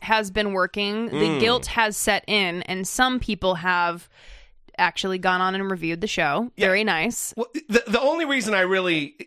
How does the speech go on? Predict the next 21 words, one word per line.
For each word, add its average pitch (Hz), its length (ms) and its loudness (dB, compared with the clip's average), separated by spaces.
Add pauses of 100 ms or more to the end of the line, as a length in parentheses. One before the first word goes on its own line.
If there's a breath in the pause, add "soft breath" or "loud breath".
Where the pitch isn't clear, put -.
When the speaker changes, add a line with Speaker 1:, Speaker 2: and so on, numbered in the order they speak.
Speaker 2:
it, 175 320 -4
it, 151 160 -12
it 175 120 -2
kinda 220 240 0
sticks - 380 -4
with 170 160 -4
me 160 80 2
is 151 140 -2
'cause 247 120 -6
I 349 120 2
know 349 160 2
how, 226 240 2
roughly 196 460 2
how 170 120 4
many 160 180 0
people 147 280 0
listen 143 240 -2
to 127 100 0
the 110 100 -2
fucking 110 280 -2
show, 110 420 0